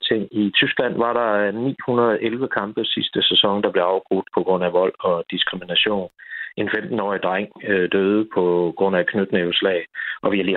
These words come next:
haft en sag fra det midtjyske, hvor... Øh, øh, vi, vi oplever heldigvis ikke sådan nogle alvorlige, øh, sager ret ofte i Danmark, men vi har altså lige haft en sag fra det midtjyske, hvor en, øh, hvor en, øh, dreng,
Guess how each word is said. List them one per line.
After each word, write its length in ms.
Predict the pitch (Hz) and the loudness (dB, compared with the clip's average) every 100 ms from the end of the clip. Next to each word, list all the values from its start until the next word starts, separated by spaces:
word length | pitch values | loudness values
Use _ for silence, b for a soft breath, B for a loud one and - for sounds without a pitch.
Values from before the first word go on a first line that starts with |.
| 98 | -2
haft 120 | - | -4
en 100 | 92 | -8
sag 340 | - 113 98 - | -4 -2 -4 -4
fra 100 | 95 | -4
det 100 | 92 | -2
midtjyske, 500 | 98 - 113 107 101 | -2 -2 -2 0 0
hvor... 500 | 95 95 98 98 95 | 0 0 2 2 2
Øh, 320 | 95 95 92 92 B B B B B - | 2 2 0 -2 B B B B B -2
øh, 400 | 87 90 98 - | 0 2 -2 -2
vi, 60 | 104 | -2
vi 240 | 87 104 | 0 0
oplever 360 | 101 117 117 107 | 0 0 0 0
heldigvis 400 | 113 120 110 110 | -2 -4 -2 -2
ikke 160 | 120 | -2
sådan 100 | 127 | -4
nogle 160 | 110 95 | -2 -2
alvorlige, 560 | 87 113 113 87 85 - - | 0 0 0 -4 -12 -20 -4
øh, 280 | 104 90 87 | 0 2 0
sager 560 | - 104 101 110 92 95 | 0 0 2 0 -2 -4
ret 140 | 104 - | -4 -4
ofte 380 | 107 - - 90 | -4 -4 -10 -10
i 80 | 98 | -4
Danmark, 320 | 107 95 120 98 - | -2 -2 -6 -8 -10
men 100 | 90 | -4
vi 60 | |
har 200 | 87 127 107 | -2 -2 -4
altså 160 | 87 92 | -10 -6
lige 180 | 107 | -2
haft 200 | 98 98 _ | -2 -4 _
en 80 | |
sag 260 | - 107 87 - | -2 -2 0 -2
fra 100 | 92 | -2
det 120 | 95 | 0
midtjyske, 480 | 98 - 92 - 95 | 0 0 -2 -2 0
hvor 340 | 92 90 85 | 4 4 4
en, 220 | 85 85 85 | 0 -4 0
øh, 120 | 82 - _ B B B B _ - - | 0 -2 _ B B B B _ -10 0
hvor 260 | 95 90 | 2 4
en, 180 | 87 85 | 2 0
øh, 640 | 85 82 82 80 - - - | 2 2 2 -2 -4 -8 -4
dreng, 320 | 98 95 | -2 -2